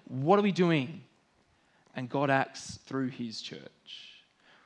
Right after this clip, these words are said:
We've already been told that there were prophets and teachers. And so what comes next may have come through the prophets.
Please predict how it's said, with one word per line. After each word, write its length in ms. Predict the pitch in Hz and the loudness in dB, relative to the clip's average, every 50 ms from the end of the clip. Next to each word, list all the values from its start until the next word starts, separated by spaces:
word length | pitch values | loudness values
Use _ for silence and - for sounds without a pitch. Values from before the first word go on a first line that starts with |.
| - | -4
We've 120 | - 143 151 | 0 4 6
already 140 | 165 165 160 | 6 8 6
been 120 | 160 143 | 4 2
told 300 | 139 143 143 151 151 147 | 2 4 4 4 4 2
that 80 | 135 117 | -2 -4
there 80 | 135 | -4
were 80 | 127 123 | -4 -4
prophets 400 | - - 135 135 135 120 - - | 0 0 0 0 0 -6 -8 -8
and 160 | 120 120 117 | -10 -10 -8
teachers. 500 | - - 131 139 - - 131 117 113 - | -4 -2 -2 -2 -4 -6 -12 -10 -10 -10
And 100 | 127 139 | -10 -8
so 160 | - - 139 | -6 -4 -2
what 220 | 135 143 180 185 - | 0 2 0 0 2
comes 260 | - 185 170 151 131 | 0 0 0 0 -2
next 280 | 156 156 - - - | -2 -4 -4 -6 -10
may 420 | - 143 147 170 180 185 185 190 190 | -8 -2 2 4 4 6 6 6 6
have 240 | 175 170 151 127 - | 6 4 2 0 0
come 220 | 156 151 147 139 | -2 -2 -2 -2
through 140 | - 151 143 | -4 -2 -2
the 80 | 135 | -2
prophets. 500 | 131 - 143 139 131 139 135 - - - | -2 2 0 0 2 0 -6 -6 -8 -16